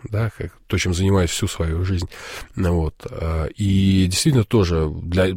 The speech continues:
ну, люди, казалось бы, они десятилетиями в профессии, они, в принципе, историю Самарской области, губернии знают очень неплохо. И, кстати, чему-то иногда я у них учусь.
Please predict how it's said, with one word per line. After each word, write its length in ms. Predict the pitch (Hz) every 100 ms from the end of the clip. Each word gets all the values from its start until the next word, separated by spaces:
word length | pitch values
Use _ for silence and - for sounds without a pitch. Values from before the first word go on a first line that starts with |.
| -
ну, 220 | 113 -
люди, 340 | 127 127 151 113
казалось 500 | - 90 113 107 92
бы, 180 | 123 101
они 260 | 85 98 - -
десятилетиями 1000 | 101 101 110 104 117 117 - 95 98 98
в 80 | -
профессии, 540 | 98 90 190 190 92
они, 180 | 87 95
в 80 | -
принципе, 440 | 117 135 - -
историю 340 | 92 - 92
Самарской 540 | - 95 95 - 80 78
области, 580 | - 113 135 123 - 90
губернии 480 | 90 107 139 90 - - - -
знают 320 | 87 104 98
очень 200 | 98 104
неплохо. 400 | 113 - 170 110
И, 20 |
кстати, 200 | 92 110
чему-то 280 | - 160 -
иногда 220 | 107 110
я 200 | 120 107
у 40 | 82
них 160 | 73 -
учусь. 300 | - -